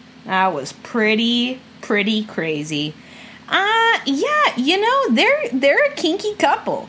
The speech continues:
They're a kinky couple. So what I'm getting at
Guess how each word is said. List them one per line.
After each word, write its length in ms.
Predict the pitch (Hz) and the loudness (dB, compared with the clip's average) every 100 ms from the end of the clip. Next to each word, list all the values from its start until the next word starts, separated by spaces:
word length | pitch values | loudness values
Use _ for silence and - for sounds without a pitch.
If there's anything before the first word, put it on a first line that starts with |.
| - | -4
They're 260 | 247 415 494 | 0 0 -2
a 20 | |
kinky 320 | 359 370 285 | -4 -2 -4
couple. 480 | - 277 - 110 - - - - - - - - - - - - - - - | 0 0 0 -8 -10 -16 -20 -20 -20 -20 -20 -20 -20 -20 -20 -20 -20 -20 -12
So 200 | - 370 | 0 2
what 200 | 339 427 | 4 4
I'm 180 | 370 247 | 4 2
getting 380 | 269 294 277 214 | 4 4 2 2
at 300 | 143 131 | 0 -2